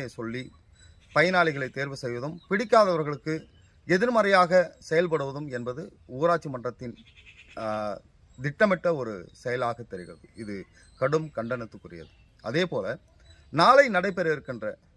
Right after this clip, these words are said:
ஏழு, ரெண்டு ஏழு ரெண்டாயிரத்தி இருபத்தி நாலு,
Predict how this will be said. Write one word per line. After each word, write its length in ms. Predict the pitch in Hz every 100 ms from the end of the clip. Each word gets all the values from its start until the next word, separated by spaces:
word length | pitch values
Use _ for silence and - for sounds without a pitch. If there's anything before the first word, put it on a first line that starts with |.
| _ _
ஏழு, 460 | 120 147 170 196 - _ _ _ -
ரெண்டு 460 | 165 202 220 214
ஏழு 220 | 151 160 208
ரெண்டாயிரத்தி 420 | 131 127 135 120
இருபத்தி 300 | 107 113 104
நாலு, 240 | 92 87